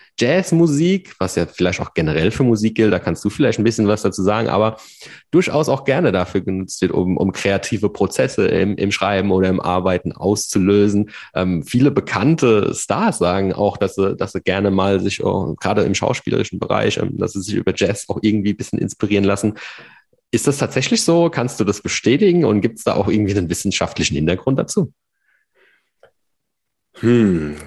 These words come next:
Speaker 2: das
Speaker 1: Oder
Speaker 2: ist
Speaker 1: werden
Speaker 2: jetzt
Speaker 1: wir jetzt
Speaker 2: aber
Speaker 1: pseudowissenschaftlich?
Speaker 2: Ja, also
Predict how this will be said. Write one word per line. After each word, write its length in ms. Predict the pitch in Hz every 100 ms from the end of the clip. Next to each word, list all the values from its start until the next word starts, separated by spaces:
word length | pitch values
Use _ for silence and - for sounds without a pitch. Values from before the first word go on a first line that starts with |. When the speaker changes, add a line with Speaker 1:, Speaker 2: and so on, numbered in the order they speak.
| - -
Speaker 2:
das 100 | 95
Speaker 1:
Oder 140 | 113 104
Speaker 2:
ist 60 |
Speaker 1:
werden 120 | 107
Speaker 2:
jetzt 60 | 117
Speaker 1:
wir 60 | 98
jetzt 100 | 98
Speaker 2:
aber 100 | 104
Speaker 1:
pseudowissenschaftlich? 1000 | 104 104 95 101 104 107 90 - 92 104
Speaker 2:
Ja, 500 | 107 110 120 131 123
also 300 | 104 101